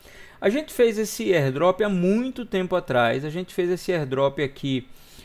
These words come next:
em janeiro, ó, dia vinte e oito de janeiro. E eles prometiam dar Ethereum, tal, tal, até bastante,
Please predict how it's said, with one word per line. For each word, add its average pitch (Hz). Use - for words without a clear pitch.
em 156
janeiro, 175
ó, 127
dia 135
vinte 208
e 202
oito 170
de 170
janeiro. 170
E 240
eles 202
prometiam 202
dar 147
Ethereum, 160
tal, 139
tal, 139
até 156
bastante, 156